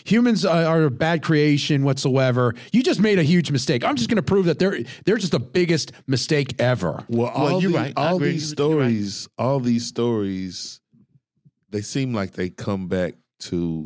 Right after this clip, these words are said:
Speaker 2: this
Speaker 1: Re-,
Speaker 2: Anunnaki story.
Speaker 1: exactly.
Speaker 3: Exactly.
Speaker 1: And it's very
Speaker 2: Stories
Speaker 1: relative.
Speaker 2: from the Bible, stories
Speaker 1: Yes.
Speaker 2: from, uh,
Speaker 3: Greek mythology.
Speaker 2: the
Speaker 1: Greek
Speaker 2: Greek,
Speaker 1: mythology.
Speaker 2: Greek mythology,
Speaker 1: Uh,
Speaker 2: uh,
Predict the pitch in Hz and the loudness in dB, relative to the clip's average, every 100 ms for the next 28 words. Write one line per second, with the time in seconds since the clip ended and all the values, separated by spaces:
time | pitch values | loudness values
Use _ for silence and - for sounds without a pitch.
0 | - - 78 71 80 85 85 80 76 _ | -10 -10 -10 -2 -2 -2 -6 -4 -8 _
1 | 170 139 131 123 107 113 85 110 170 165 | -4 -2 0 0 0 -2 -2 0 2 0
2 | - 180 196 190 143 147 170 151 131 110 | 0 2 2 2 2 2 2 2 2 0
3 | 95 85 92 90 92 92 104 110 - 107 | 0 -2 -2 0 0 0 -2 -2 -4 0
4 | 101 104 101 - 104 90 85 78 - 87 | 2 2 -2 -2 -4 -4 -8 -10 -10 -6
5 | 82 78 127 113 110 104 98 98 101 107 | -4 -4 -8 -6 -6 -6 -4 -4 -2 0
6 | 156 135 110 151 143 147 139 110 143 101 | 2 2 2 2 2 0 0 0 2 0
7 | 95 - 95 92 98 101 - 147 151 | -2 -2 0 0 0 -4 -2 0 0